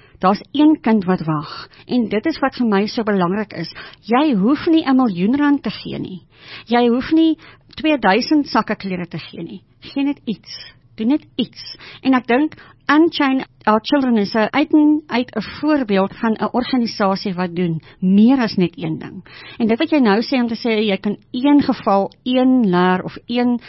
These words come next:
situasie hanteer, dit is die waarheid. Maar ek dink net vir die luisteraars, ek dink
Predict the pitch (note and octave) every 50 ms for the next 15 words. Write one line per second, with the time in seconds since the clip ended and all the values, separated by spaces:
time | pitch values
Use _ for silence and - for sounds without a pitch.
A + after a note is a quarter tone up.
0 | - - - - - A3 - G#3+ F#3 E3+ E3 F3+ F3 - G#3 F#3+ E3 E3+ E3+ -
1 | - F#3+ F#3 F3 F3 E3 D#3+ - - - - - G3 - - F#3+ - A3 F#3 E3
2 | E3 E3 E3+ E3+ E3 D#3+ E3 - G#3 G#3 - A#3+ - C#4 C#4+ D4 C#4+ - - -
3 | - - - _ _ _ _ _ _ _ _ _ _ _ - - - G#3+ A3+ C4+
4 | C#4+ - E4+ E4 D4 G3 F3+ F3 F#3 G#3 - - B3+ A3+ G#3 F#3+ F3+ F#3 - G#3
5 | G3 - G#3+ A3 A#3 -